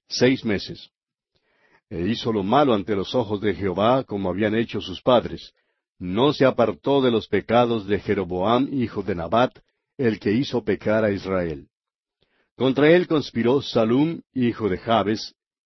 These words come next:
y lo hirió en presencia de su pueblo, y lo mató, y reinó en su lugar. Los demás hechos de Zacarías, he aquí que están escritos en el libro de las crónicas de los reyes de Israel. Y esta fue la palabra de Jehová que había hablado a Jehú, diciendo,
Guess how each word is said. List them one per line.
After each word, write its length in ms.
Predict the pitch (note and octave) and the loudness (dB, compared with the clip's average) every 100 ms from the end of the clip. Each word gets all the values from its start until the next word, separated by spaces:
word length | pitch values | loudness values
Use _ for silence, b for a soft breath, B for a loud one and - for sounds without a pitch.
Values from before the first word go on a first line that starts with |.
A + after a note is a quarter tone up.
| _ | _
y 140 | G2 | -4
lo 140 | G#2 A2 | -2 0
hirió 340 | A2 A2 C#3+ | 0 2 2
en 120 | D#3+ | 2
presencia 520 | A#2+ G#2+ - C3 - A2+ | 2 2 2 0 2 0
de 120 | G#2 | 0
su 180 | - E2+ | -6 -6
pueblo, 480 | B2 C#3 C#3 D3 - _ | 0 0 2 -2 -4 _
y 80 | G#2 | -4
lo 100 | F#2+ | -2
mató, 500 | F#2 - A2 G2 F2 _ _ _ _ | -2 0 0 0 -4 _ _ _ _
y 120 | G2 | -2
reinó 460 | G2+ G2+ G2 F2+ A#2 | 0 2 0 0 0
en 80 | A#2 | -2
su 160 | - | -4
lugar. 400 | G2+ F#2+ E2+ C#2+ - _ _ _ _ _ _ _ _ _ _ | -8 -6 -6 -6 -14 _ _ _ _ _ _ _ _ _ _
Los 180 | A2+ A2+ | 0 2
demás 320 | D3 F#3+ E3+ | 4 4 4
hechos 320 | E3+ - A#2+ | 2 2 0
de 80 | G#2+ | 0
Zacarías, 800 | F#2+ G#2 F#2+ F2+ G#2+ C#3 C#3 - - _ _ | 0 0 0 2 4 4 2 -4 -14 _ _
he 100 | F#2+ | -4
aquí 240 | E2+ - B2 | -4 -4 -2
que 80 | G#2+ | 0
están 240 | - A#2 | 0 0
escritos 540 | G2+ - B2+ A#2+ A#2 | 0 0 -2 -2 -4
en 80 | A#2+ | -4
el 100 | G2 | 0
libro 260 | A2+ C3+ C3+ | 2 2 2
de 100 | A#2 | 2
las 200 | F#2+ - | 0 -2
crónicas 480 | C3 C#3+ C3 B2 G#2+ | -2 0 2 0 0
de 80 | |
los 200 | G#2 F#2 | 0 -2
reyes 380 | E2+ A#2 C#3 C3 | -2 0 2 2
de 100 | A#2 | 0
Israel. 460 | A2+ A2 G2+ D#2+ C#2 _ _ _ _ _ _ _ _ _ _ _ | 0 0 0 -2 -8 _ _ _ _ _ _ _ _ _ _ _
Y 160 | G2 | 2
esta 220 | D#3+ E3 C#3 | 4 4 0
fue 140 | D#3 | 2
la 100 | C#3+ | 2
palabra 420 | A#2 A#2+ C#3 B2+ | 4 2 4 4
de 140 | A#2 G#2 | 4 2
Jehová 420 | - F2+ G#2 C3 | 0 0 2 2
que 140 | - | 2
había 200 | G2 G#2+ | 0 0
hablado 460 | G2 F#2 G#2+ G#2+ G2 | 0 2 2 2 0
a 80 | F2+ | -2
Jehú, 380 | G2+ F2+ A2+ | -4 -4 -4
diciendo, 560 | A2 F2+ A#2+ A2 G#2 G2 | -6 -6 -4 -2 -2 -4